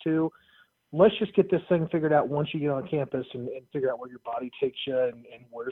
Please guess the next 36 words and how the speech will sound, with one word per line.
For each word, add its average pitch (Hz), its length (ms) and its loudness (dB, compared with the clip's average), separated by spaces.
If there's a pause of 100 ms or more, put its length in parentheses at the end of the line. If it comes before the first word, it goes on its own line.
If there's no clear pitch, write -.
some 127 140 -16
opportunities 131 460 -6
present 147 280 -2
itself. - 340 -14 (600)
I, 151 320 2
I 160 120 2
think 180 240 2 (100)
that 160 120 6
would 147 160 2
be 147 160 0
a 139 60 2
completely 151 560 -2
and 131 240 -6
totally 139 640 -2 (180)
fair 143 500 4 (320)
kind 143 180 0
of 127 100 0
assessment 131 640 -2
of, 127 140 -6 (200)
of 120 100 -8 (120)
him 147 160 -2
and 127 160 -6
getting 135 220 2
him 127 100 -4
on 120 200 -6
campus 135 400 -4
to 131 80 -14
figure 123 260 -2
out - 100 -4
what's 123 240 -10
kinda 131 180 -2
gonna 123 200 -6
happen 131 300 -6
with 120 120 -12
him 127 100 -20
next. 151 200 0